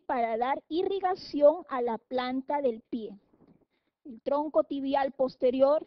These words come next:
da las ramas plantar interna y plantar externa. La plantar interna va a ir por la planta del pie, la cara interna,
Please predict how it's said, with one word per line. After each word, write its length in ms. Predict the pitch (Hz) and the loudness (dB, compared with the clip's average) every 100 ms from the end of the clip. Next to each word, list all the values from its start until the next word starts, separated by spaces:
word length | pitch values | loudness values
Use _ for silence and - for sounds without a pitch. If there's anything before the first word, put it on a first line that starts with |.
| _ | _
da 240 | 233 226 | -10 -6
las 160 | 226 226 | -6 -6
ramas 480 | 262 262 247 254 294 _ _ _ _ _ | -4 -4 -2 -4 -8 _ _ _ _ _
plantar 500 | 247 220 208 - 233 247 | -10 -8 -8 -6 -4 0
interna 720 | 262 262 320 320 320 320 349 392 | -2 4 4 4 0 -4 -6 -8
y 160 | 277 247 | -8 -6
plantar 520 | 240 214 208 233 220 | -6 -8 -8 -8 -8
externa. 600 | 233 - - 202 185 190 _ - - _ _ _ _ - | -10 -12 -12 -12 -12 -20 _ -20 -20 _ _ _ _ -8
La 200 | 302 294 | -2 -2
plantar 520 | 311 302 302 392 415 | -2 -6 -2 -2 -2
interna 760 | 392 392 359 311 247 202 196 - _ _ - | -6 -4 2 4 2 -4 -12 -20 _ _ -14
va 160 | 226 | -10
a 60 | 233 | -8
ir 140 | 247 | -8
por 160 | - 262 | -4 -4
la 160 | 247 226 | -4 -6
planta 480 | 269 269 285 320 | -4 -4 -4 -2
del 180 | 277 247 | -2 -4
pie, 380 | - 254 262 277 | -6 -2 0 0
la 120 | 233 | -4
cara 240 | - 233 247 | -10 -8 -6
interna, 600 | 262 - 269 247 233 | -4 0 0 0 -4